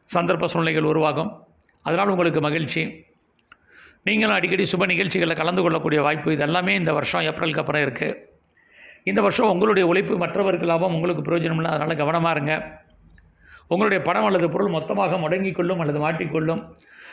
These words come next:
அது வராத பணம் கிடையாது, வரும், எப்போ வருங்கிறதுக்கு உத்தரவாதம் இல்லாத காலம். அதனால அது விஷயத்துல நீங்க கவனமா இருங்க. யாருக்கும் நீங்க loan கொடுக்காதீங்க. அந்த பணங்கள் திரும்ப வருவதற்கான வாய்ப்பு,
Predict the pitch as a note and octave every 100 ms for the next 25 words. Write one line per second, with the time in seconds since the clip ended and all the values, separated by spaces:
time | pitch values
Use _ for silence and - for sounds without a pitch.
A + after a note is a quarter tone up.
0 | - E3 D#3 D#3 G3 G#3+ F3 F3+ F3+ E3
1 | E3 D#3 D#3+ E3+ - F#3+ E3+ E3+ E3+ D#3+
2 | D#3 D3 F#3+ F#3 D#3+ D3+ D#3 D#3 D3+ D3
3 | D#3 - - - - - - - - E3+
4 | G3+ F3 E3+ E3+ G3 E3+ F3 E3 D#3 C#3+
5 | B2 - - _ - - D3+ F3 F#3 F3
6 | C#3+ A2 - - D3+ D#3+ D#3+ E3 - -
7 | - - _ _ _ - D3+ F3+ F3+ F#3
8 | D#3+ D3 D#3+ E3 D#3+ D#3+ E3 D#3+ E3 D3+
9 | D3 E3 E3 D#3+ E3 D#3+ D3 F3 F3+ D#3+
10 | D#3+ D3 D3 -